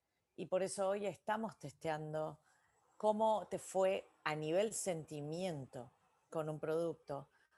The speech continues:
cómo te sentiste. Eh,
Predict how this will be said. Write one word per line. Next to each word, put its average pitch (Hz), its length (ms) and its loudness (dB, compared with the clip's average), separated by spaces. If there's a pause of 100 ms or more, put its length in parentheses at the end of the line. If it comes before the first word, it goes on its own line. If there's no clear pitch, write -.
(140)
cómo 202 240 2
te 165 260 0
sentiste. 156 1040 -4 (380)
Eh, 143 500 2